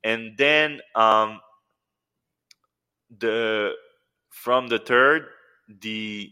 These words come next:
layoff were already planned for the twelfth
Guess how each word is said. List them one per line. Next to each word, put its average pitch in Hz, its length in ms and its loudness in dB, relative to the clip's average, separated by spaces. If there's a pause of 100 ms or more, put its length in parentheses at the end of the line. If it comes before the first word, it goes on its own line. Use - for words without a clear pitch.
(100)
layoff 127 680 4
were 101 220 2
already 107 260 0
planned 120 540 -4
for 98 600 -2 (160)
the 95 80 -8
twelfth - 400 -6